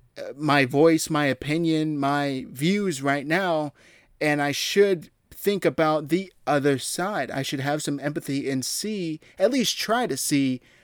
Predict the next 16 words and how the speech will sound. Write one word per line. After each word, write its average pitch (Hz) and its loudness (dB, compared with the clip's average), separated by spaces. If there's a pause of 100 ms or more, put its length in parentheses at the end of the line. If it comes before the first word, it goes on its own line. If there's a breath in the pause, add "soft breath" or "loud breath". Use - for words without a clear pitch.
(160 soft breath)
what 151 6
they 170 6
are 151 2
trying 165 -2
to 135 -2
tell 185 -2
me 131 -4 (380 soft breath)
and, 131 0
and 127 2
why 175 6
they 147 4
are, 143 0
are 135 0
feeling 156 0
the 127 0
need 170 -2